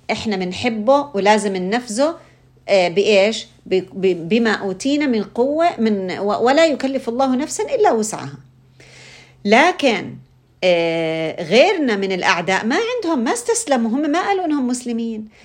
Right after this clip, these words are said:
لذلك حسابهم، ميزانهم مختلف عنا يا جماعة.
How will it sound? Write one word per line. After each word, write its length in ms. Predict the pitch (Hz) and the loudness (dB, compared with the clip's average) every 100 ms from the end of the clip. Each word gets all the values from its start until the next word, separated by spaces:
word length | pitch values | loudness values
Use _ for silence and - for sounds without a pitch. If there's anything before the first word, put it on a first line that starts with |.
| - | -4
لذلك 480 | 190 226 277 269 247 | 0 2 2 -2 -6
حسابهم، 680 | - 269 320 294 262 208 | -4 0 0 0 -2 -4
ميزانهم 600 | 190 185 269 349 302 233 190 | -4 -2 -2 0 -2 -2 -4
مختلف 460 | - 262 480 - | -4 -4 -4 -6
عنا 280 | 359 381 349 | -6 -4 -4
يا 120 | 269 | -4
جماعة. 480 | 254 220 214 208 | -4 -4 -4 -6